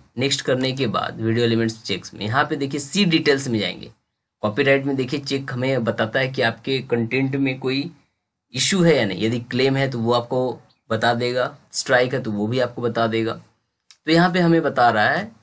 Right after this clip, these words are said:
कि कॉपीराइट क्लेम फाउंड है। देखिए कॉपीराइट क्लेम फाउंड है,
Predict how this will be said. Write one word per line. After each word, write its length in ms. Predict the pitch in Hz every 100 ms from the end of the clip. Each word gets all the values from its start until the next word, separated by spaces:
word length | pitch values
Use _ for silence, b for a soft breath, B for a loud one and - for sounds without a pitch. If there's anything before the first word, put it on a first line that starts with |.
| -
कि 280 | 214 240 330 _ _
कॉपीराइट 540 | 120 - 139 135 175 - _
क्लेम 340 | 135 135 165 185
फाउंड 480 | - - 113 107 92
है। 80 |
देखिए 240 | 90 107 135
कॉपीराइट 400 | 127 120 127 123
क्लेम 260 | 127 131 180
फाउंड 440 | 170 - 90 90
है, 60 | 85